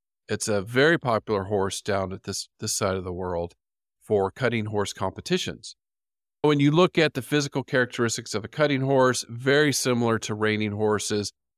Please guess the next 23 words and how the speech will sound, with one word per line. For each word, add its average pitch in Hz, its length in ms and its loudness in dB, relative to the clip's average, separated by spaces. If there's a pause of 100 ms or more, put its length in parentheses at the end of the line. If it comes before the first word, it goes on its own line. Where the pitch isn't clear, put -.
(220)
even 135 320 4
some 117 320 0
crossover 107 680 0
with 92 220 -8
barrel 110 360 2 (140)
racing 110 360 -2
horses, 110 680 0 (480)
where 98 340 2
they 95 140 -4
have 123 300 2
that 120 180 4
athletic 107 400 -4
ability. 95 840 -2 (540)
Um, 62 260 -20 (120)
all 131 240 4
the 123 80 0
physical 110 360 -4
characteristics - 760 -6
are 92 60 -14
gonna 92 120 -10
be 90 100 -10
very 87 220 -10
similar. 110 680 0